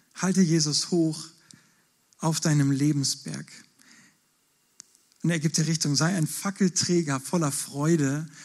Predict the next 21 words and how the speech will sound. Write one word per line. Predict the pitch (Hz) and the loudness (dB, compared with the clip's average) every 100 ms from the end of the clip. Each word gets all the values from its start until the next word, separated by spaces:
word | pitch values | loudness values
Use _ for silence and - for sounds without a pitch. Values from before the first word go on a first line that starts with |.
| - | -10
und | 143 | -8
voller | 139 165 151 | -6 -2 -2
Stolz, | 139 - 156 147 131 | -2 -2 -2 -2 -2
dass | - 120 139 | -4 -2 2
Jesus | 160 151 139 - | 2 2 0 0
in | 147 | -2
deinem | 135 135 131 | -2 -2 -2
Leben | 127 127 120 - | -2 -4 -6 -6
ist, | 123 - - _ _ _ - - | -6 -8 -10 _ _ _ -16 -6
weil | 151 | -4
er | 165 | -2
sich | 147 139 | -2 -2
hingegeben | 160 156 139 131 135 127 | 0 0 -2 -4 -4 -6
hat | 131 131 - - - | -10 -14 -20 -20 -20
für | - 151 | -8 -6
dich | 143 123 - - _ _ _ _ _ _ _ _ _ _ | -4 -6 -8 -14 _ _ _ _ _ _ _ _ _ _
und | - 135 | -6 -4
weil | 143 | -2
er | 151 | -2
dein | 147 151 160 165 | 0 4 6 6
Licht | 156 156 160 - - | 6 6 4 0 -8